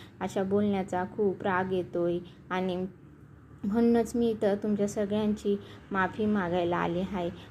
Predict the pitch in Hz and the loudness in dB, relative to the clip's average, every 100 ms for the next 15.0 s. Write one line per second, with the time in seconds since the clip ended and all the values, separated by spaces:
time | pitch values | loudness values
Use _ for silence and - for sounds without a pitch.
0 | - 240 247 214 220 240 233 247 262 233 | -4 2 4 4 2 0 0 -2 0 0
1 | 240 247 254 220 202 202 214 220 202 185 | 2 0 0 2 4 4 0 -4 -4 -4
2 | 208 208 208 180 185 214 214 214 233 208 | -4 -4 -2 -2 -2 -2 -2 -4 -4 -2
3 | 214 208 214 202 214 214 - - - 220 | 0 0 0 0 0 -4 -18 -20 -8 -2
4 | 196 202 214 202 196 196 202 185 190 208 | -2 -2 -2 -2 -2 0 0 0 0 -2
5 | 190 196 196 190 202 196 202 196 202 208 | 0 2 2 2 0 2 0 0 0 -4
6 | 196 202 214 202 196 190 202 208 196 196 | -4 -4 -4 -2 -2 0 0 2 0 -2
7 | 202 180 180 196 165 170 - - - 156 | -4 -4 -4 -2 -2 -6 -16 -16 -8 -4
8 | 165 165 190 202 185 180 196 196 208 196 | -2 0 0 2 2 2 -2 -2 0 2
9 | 220 214 202 190 190 - - - 185 202 | 4 4 4 0 -2 -6 -12 -6 -2 0
10 | 208 220 208 208 190 196 - 214 226 233 | 2 2 4 2 0 -2 -4 0 2 2
11 | 214 208 - - - - - - - 214 | 2 -2 -8 -16 -16 -16 -16 -14 -2 2
12 | 214 240 214 220 233 233 214 214 208 208 | 2 2 4 4 4 4 0 0 0 2
13 | 208 202 196 190 190 190 190 202 202 190 | 2 2 2 0 0 0 0 0 2 0
14 | 185 185 180 180 180 180 196 208 196 | 0 -2 -2 -4 -4 -2 0 0 -2